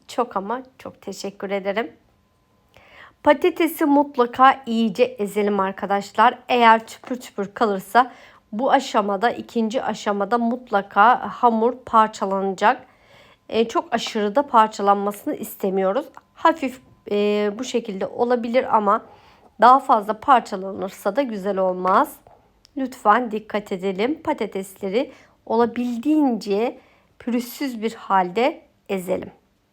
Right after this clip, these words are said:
Şöyle rulo yaptım. Ortadan ikiye katladım ve bıçakla şöyle kesiyorum. Çok derin kesmeyin.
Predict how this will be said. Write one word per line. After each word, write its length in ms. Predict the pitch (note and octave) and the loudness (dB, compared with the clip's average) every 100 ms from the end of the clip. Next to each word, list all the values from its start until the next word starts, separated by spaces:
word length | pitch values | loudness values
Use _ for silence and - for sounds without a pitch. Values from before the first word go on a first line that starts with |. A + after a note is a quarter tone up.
| _ _ _ - - _ | _ _ _ -20 -20 _
Şöyle 320 | - F4+ E4 | -4 2 4
rulo 340 | E4 C#4+ D#4+ E4 | 6 6 6 6
yaptım. 720 | D#4+ D#4+ D#4 - D#4 D4+ D#4+ _ _ _ _ _ _ _ _ _ _ _ _ _ _ _ _ _ - | 8 6 4 -4 0 0 -2 _ _ _ _ _ _ _ _ _ _ _ _ _ _ _ _ _ 2
Ortadan 540 | C4+ C4+ C4 G#3 G#3 | 2 4 -2 -2 -2
ikiye 460 | G3 - - - - - | -4 -8 -12 -12 -12 -2
katladım 1040 | - D4+ D4+ C#4+ D4 C#4 D#4 D#4+ E4 G#3+ | 4 4 4 -2 0 2 2 2 0 0
ve 200 | A#3 A3 | 0 0
bıçakla 840 | G#3+ - - D4+ D4+ - G3+ G#3+ D4 - _ _ | -4 -12 -2 -2 -2 -8 0 2 2 -4 _ _
şöyle 460 | - E4+ A3+ C4+ C#4 | -4 0 2 0 -2
kesiyorum. 720 | G#3 G3+ - G#3 G#3 C#4 - | -6 -6 -2 0 2 0 0
Çok 320 | F4 E4 - | -2 -2 2
derin 320 | B3 B3+ D4+ | 2 4 0
kesmeyin. 960 | D4 B3 A3+ - G#3 F#3+ G3 G#3 D4 | 0 -2 -2 -2 -2 0 2 0 0